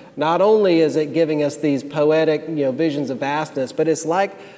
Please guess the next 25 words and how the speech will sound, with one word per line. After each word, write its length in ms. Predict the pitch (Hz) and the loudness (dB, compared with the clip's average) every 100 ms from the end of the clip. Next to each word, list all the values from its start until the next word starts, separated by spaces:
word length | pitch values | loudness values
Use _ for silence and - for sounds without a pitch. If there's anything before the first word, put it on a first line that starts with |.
| - | -8
God 300 | 151 175 226 | 0 2 4
has 140 | 220 - | 2 0
taken 500 | - 202 214 196 170 | -2 0 2 0 2
these 280 | 170 165 - | 2 0 0
things, 680 | 156 127 - - - - - - - - _ | 0 0 -4 -10 -10 -12 -14 -20 -20 -20 _
uh, 160 | 147 147 | -4 0
these 220 | 156 156 | 2 0
chaotic 680 | - 175 170 165 190 196 - | 0 0 2 2 2 2 0
elements 500 | 165 170 160 156 156 | 0 2 2 0 -2
of 100 | 139 | -2
what 240 | 143 135 | -2 -4
could 240 | - 190 160 | 0 0 2
be 160 | 156 | 0
on 220 | 143 139 151 | 0 0 2
earth, 300 | 156 151 - | 2 0 -4
and 160 | 147 | -6
he 160 | 135 165 | 0 2
has 180 | 147 - | 0 -2
found 460 | - 175 202 220 | -6 -2 0 2
it 160 | 220 170 | 0 0
and 100 | 156 | -2
he 160 | 151 160 | 0 2
has 300 | 147 135 - | 2 -2 -6
established 1000 | 165 143 - 170 170 180 165 135 - | -4 -4 -4 -2 0 0 0 -2 -4
it 140 | 131 | -8